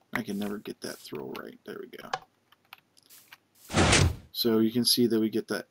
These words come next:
energy here, and it powers off. Let me show you that so you can see the signal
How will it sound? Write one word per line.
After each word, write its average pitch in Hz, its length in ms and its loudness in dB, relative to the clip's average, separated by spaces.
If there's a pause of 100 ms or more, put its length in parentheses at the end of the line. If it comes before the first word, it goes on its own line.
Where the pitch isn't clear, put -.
energy 120 540 0 (1040)
here, 143 280 -2
and 107 120 -10
it - 60 -14 (120)
powers 107 320 -6
off. 107 300 -8 (640)
Let 139 140 2
me 127 60 4
show 123 180 2
you 110 160 2
that 107 280 0 (400)
so - 160 -4
you 117 80 4
can 104 160 -10
see - 180 0
the 110 120 0
signal 104 440 -4